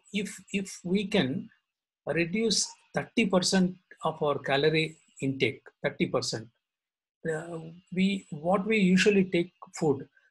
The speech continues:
if we take only seventy percent of that food, not hundred percent, seventy percent for three months,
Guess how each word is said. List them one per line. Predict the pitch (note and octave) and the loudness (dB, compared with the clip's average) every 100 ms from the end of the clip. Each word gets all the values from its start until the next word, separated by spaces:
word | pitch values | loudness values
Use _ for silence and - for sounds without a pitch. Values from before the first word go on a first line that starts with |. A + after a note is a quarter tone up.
| _ _ | _ _
if | F#3 F#3 | -4 0
we | G3 | 2
take | G#3 G#3+ | 4 4
only | G3 G#3 | 4 4
seventy | F#3+ D3+ F#3+ G#3+ | 4 4 6 4
percent | G3 F3+ - F#3+ | 4 4 4 6
of | F3 D3+ | 6 4
that | C#3 - | 0 -2
food, | C3 A#2+ _ _ _ - | -8 -8 _ _ _ 0
not | E3 F#3 | 2 2
hundred | C#3 C#3 B2+ | 2 0 -2
percent, | A#2+ - A#2 | -6 -6 -2
seventy | C#3 D3 C#3+ | 0 0 -2
percent | C3+ A#2 D3 G#3 - _ _ _ | -4 -4 -4 -6 -8 _ _ _
for | F3+ F3+ | -2 2
three | F#3+ A3+ | 4 6
months, | G3+ A#2+ A#2 - - | 6 4 0 -4 -6